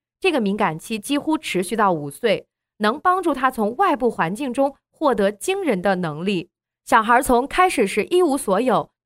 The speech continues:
到依靠自己的力量学习向前发展，都依赖孩子惊人的学习能力。此外，蒙台梭利通过罗马开办的儿童之家，他也有了一系列发现。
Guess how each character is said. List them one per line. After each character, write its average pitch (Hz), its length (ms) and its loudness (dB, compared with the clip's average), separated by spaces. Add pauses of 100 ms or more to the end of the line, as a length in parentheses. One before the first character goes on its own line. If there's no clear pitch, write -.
(100)
到 294 200 4
依 339 160 2
靠 330 200 2
自 359 200 0
己 247 40 0
的 165 140 0
力 254 220 2
量 196 280 0
学 214 200 0
习 214 120 -4
向 214 240 0
前 196 220 -2
发 311 240 0
展， 175 280 -2 (200)
都 277 180 0
依 311 200 0
赖 269 240 2
孩 185 200 0
子 233 140 0
惊 349 300 -4
人 214 160 0
的 185 100 0
学 185 180 -2
习 190 140 -6
能 170 240 -4
力。 185 220 -2 (320)
此 220 120 0
外， 285 300 2 (240)
蒙 277 160 -2
台 339 160 2
梭 339 180 2
利 311 160 2
通 311 240 -6
过 269 280 2 (160)
罗 220 260 4
马 233 240 0
开 262 240 0
办 254 180 0
的 196 100 0
儿 208 180 0
童 220 160 -4
之 269 160 -4
家， 311 240 0 (260)
他 330 160 2
也 285 140 4
有 180 160 2
了 165 100 0
一 180 80 0
系 330 160 -2
列 285 140 2
发 330 240 0
现。 269 300 -2